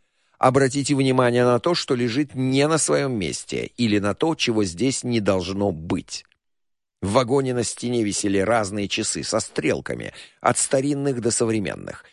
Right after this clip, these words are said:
Стрелки на них беспорядочно, с разной скоростью передвигались, и это напоминало хаос. И лишь одни были невзрачными. Это были те самые часы Федерико,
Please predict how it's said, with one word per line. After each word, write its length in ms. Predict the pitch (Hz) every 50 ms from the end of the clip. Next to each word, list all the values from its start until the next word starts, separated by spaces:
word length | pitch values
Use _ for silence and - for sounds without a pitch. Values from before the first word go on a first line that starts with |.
| _ _ _ -
Стрелки 560 | - - - - 175 185 180 175 151 - 165
на 140 | 151 147 147
них 180 | 151 147 123
беспорядочно, 920 | 110 107 135 - - - 135 127 135 131 113 87 67 - - - - 64 -
с 100 | - -
разной 360 | 170 180 165 143 139 156 143
скоростью 640 | 127 - - - 170 160 156 139 - - - 147 127
передвигались, 880 | - 139 127 127 113 120 120 113 110 117 139 139 131 107 90 - -
и 40 | 98
это 200 | 95 95 - -
напоминало 640 | 104 104 - - 101 107 110 110 117 117 113 113
хаос. 560 | 107 - - - - - - - - - - - - - - _ _ _ -
И 120 | - 180
лишь 200 | 185 196 175 -
одни 320 | 185 165 170 165 185 196 185
были 220 | 160 170 170 160
невзрачными. 840 | 160 160 160 151 135 131 143 156 156 139 104 - - - 90 82 82
Это 140 | 85 - 110
были 220 | 107 107 117 113
те 180 | 110 - - 123
самые 420 | 113 - - 131 127 123 123 123
часы 340 | 113 - - 120 - - 131
Федерико, 760 | 117 - 135 127 120 131 135 151 151 127 - - 71 60 -